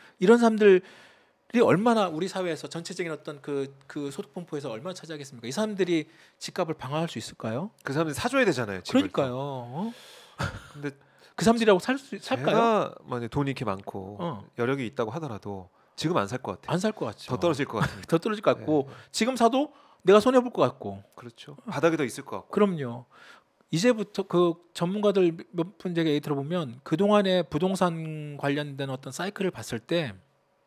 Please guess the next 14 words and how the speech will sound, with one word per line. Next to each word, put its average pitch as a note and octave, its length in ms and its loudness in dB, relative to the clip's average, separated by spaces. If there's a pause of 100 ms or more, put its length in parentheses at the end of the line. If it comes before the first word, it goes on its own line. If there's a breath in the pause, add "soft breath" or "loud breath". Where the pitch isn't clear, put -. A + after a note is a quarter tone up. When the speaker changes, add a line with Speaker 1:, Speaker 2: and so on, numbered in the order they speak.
(1000 soft breath)
Speaker 1:
부동산 G3+ 460 0
시장의 F3 560 -2
연착륙은 C#3+ 800 -4
말은 F#3 360 -4
항상 F3 320 -4
그렇게 - 240 -6
하지만 C#3 500 -6
Speaker 2:
네. G2+ 340 0
Speaker 1:
이제까지 E3 300 -2
한 G#3+ 140 -6
번도 G#3 180 0
성공한 F#3+ 280 0
적이 D3 160 -4
없대요. G2 340 -14